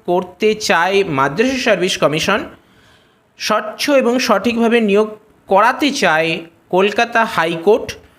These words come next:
স্বচ্ছ এবং সঠিকভাবে নিয়োগ হওয়ার জন্য আশাবাদী আপনি,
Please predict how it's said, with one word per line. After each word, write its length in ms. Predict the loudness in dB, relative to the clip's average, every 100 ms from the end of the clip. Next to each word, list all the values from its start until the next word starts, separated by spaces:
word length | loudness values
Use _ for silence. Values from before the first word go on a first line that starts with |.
| _ -8
স্বচ্ছ 600 | -4 -2 -2 -4 -4 -2
এবং 500 | 0 2 2 0 -2
সঠিকভাবে 800 | -2 0 0 0 0 0 0 -2
নিয়োগ 460 | -2 0 0 0
হওয়ার 480 | -2 2 2 2 0
জন্য 320 | -2 0 0 0
আশাবাদী 680 | 0 0 0 0 0 -2 -4 -14 -20 -2
আপনি, 560 | 0 0 -2 -2 -2 -2